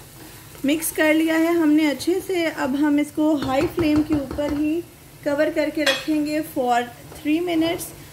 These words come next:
ताकि हमारे टमाटर अच्छी तरह से गल जाएं, ठीक है।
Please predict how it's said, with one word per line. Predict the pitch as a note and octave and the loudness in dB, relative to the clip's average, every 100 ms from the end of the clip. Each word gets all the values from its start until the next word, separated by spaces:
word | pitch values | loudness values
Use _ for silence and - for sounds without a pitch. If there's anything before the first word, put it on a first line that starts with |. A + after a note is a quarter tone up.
| - - | -18 -2
ताकि | C4+ C4 C4 D4 F#4 | 0 0 0 0 2
हमारे | F#4 D#4 C4+ | 2 2 2
टमाटर | C4+ C4 B3 D4 | 0 -2 -2 -2
अच्छी | C#4 - D4+ | -4 -6 -8
तरह | D4 C#4 C#4+ | -6 -6 -8
से | D#4+ E4+ A4 - - | -6 -6 -6 -14 -12
गल | G#3+ A3+ G#3 | -4 -2 -2
जाएं, | G#3 F#3+ F#3+ | -4 -6 -8
ठीक | G#3+ - - B3 C#4 | -12 -14 -14 -14 -8
है। | C#4+ | -8